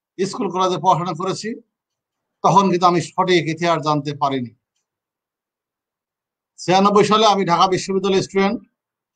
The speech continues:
ছিয়ানব্বই সালে যখন স্বাধীনতার সপক্ষে শক্তি রাষ্ট্র ক্ষমতায় আসে, ইতিহাস, সত্য ইতিহাস জানা শুরু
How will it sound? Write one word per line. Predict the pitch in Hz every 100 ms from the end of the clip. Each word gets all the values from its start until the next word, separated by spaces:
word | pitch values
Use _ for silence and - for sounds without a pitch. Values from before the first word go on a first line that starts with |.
| _ _
ছিয়ানব্বই | - 160 165 180 160
সালে | 190 190
যখন | 180 170 190
স্বাধীনতার | - 185 185 -
সপক্ষে | 175 175 160 190
শক্তি | 185 185 190 180 175 _ _ _ _ _ _ _ _ _
রাষ্ট্র | 156 - 180
ক্ষমতায় | 170 185 190 190
আসে, | - 202 285 - _ _ _ _ _ _ _ _ _
ইতিহাস, | 156 151 185 170 - - _ _ _ _ _ _ _ _ _ _ _
সত্য | 208 208 208
ইতিহাস | 190 190 196 170
জানা | 180 175 165
শুরু | - 180